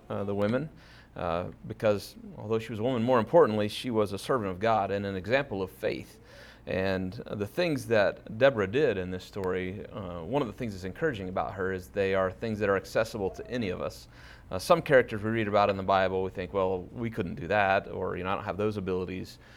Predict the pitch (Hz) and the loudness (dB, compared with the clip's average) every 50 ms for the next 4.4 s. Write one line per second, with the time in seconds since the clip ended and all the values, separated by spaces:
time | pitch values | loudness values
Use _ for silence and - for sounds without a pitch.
0 | - - - - - 98 92 90 90 87 98 139 160 147 127 107 104 101 95 98 | -20 -20 -20 -14 -10 -8 -6 -4 -4 0 4 4 4 6 6 6 6 6 4 0
1 | 110 139 - - - - - - - - - 107 107 104 104 98 92 98 107 - | -2 -8 -16 -18 -20 -20 -20 -20 -20 -16 -8 -4 0 2 2 2 0 -2 -6 -12
2 | - - - 131 104 80 104 - - 78 92 101 76 67 98 98 95 104 - - | -14 -6 -4 -2 -2 -2 -4 -8 -8 -6 -6 -4 -4 -4 -6 -6 -6 -8 -4 -2
3 | 135 147 135 - - - 82 82 82 82 76 - - - 95 85 90 - 101 98 | -2 0 0 -2 -4 -6 -6 -6 -6 -6 -8 -10 -10 -8 -8 -8 -8 -10 -12 -12
4 | - - - 113 101 95 90 | -8 -2 0 0 2 0 0